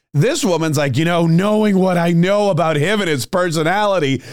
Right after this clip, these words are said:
that's gonna stick with him a long time." Really?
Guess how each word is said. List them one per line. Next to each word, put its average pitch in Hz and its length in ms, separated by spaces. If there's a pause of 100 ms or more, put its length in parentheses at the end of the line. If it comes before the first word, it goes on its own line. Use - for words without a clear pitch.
(160)
that's 190 400
gonna 180 240
stick 185 440
with 180 120
him 170 100
a 151 60
long 165 400
time." 139 600 (200)
Really? 285 420